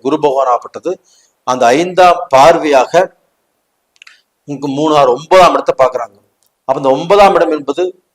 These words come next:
பாக்கியஸ்தானம். அப்ப உங்க வாழ்க்கையில எனக்கு அதிர்ஷ்டமே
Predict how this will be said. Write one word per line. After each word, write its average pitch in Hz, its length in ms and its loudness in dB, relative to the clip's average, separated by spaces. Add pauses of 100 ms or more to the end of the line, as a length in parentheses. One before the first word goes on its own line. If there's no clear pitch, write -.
(140)
பாக்கியஸ்தானம். 127 800 -2 (520)
அப்ப 123 120 -8 (100)
உங்க 113 200 -8
வாழ்க்கையில 160 440 0
எனக்கு 139 200 -4
அதிர்ஷ்டமே 160 420 -6